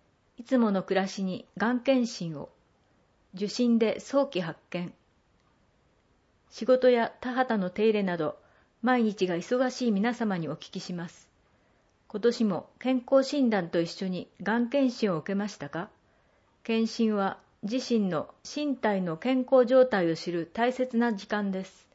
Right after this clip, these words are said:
国民の二人に一人ががんになり、三人に一人ががんで亡くなっています。津南町では、がんは死亡原因の第一位で、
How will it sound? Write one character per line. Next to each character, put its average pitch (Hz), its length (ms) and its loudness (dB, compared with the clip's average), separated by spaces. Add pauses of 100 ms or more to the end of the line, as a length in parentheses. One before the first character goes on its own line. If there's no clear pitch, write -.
(1000)
国 220 300 0
民 233 280 4
の 220 220 0
二 - 220 -2
人 277 160 0
に 214 100 2
一 262 200 -2
人 247 140 0
が 170 100 4
が 208 160 0
ん 220 80 4
に 196 100 0
な 175 140 -4
り、 143 160 -8 (480)
三 254 360 4
人 254 200 6
に 175 100 0
一 233 200 0
人 202 100 2
が 170 260 -2
が 226 160 2
ん 226 80 4
で 196 100 2
亡 156 120 -4
く 185 100 -4
な 190 100 0
っ 185 60 -10
て - 160 -4
い 175 80 0
ま 165 160 -4
す。 - 220 -20 (800)
津 - 140 0
南 262 240 6
町 190 240 0
で 175 100 2
は、 156 180 -2 (300)
が 247 160 -2
ん 226 120 0
は 170 200 -2
死 - 160 -6
亡 262 200 6
原 269 160 0
因 233 180 0
の 175 120 -2
第 220 240 0
一 180 300 -6
位 165 40 -6
で、 151 200 -10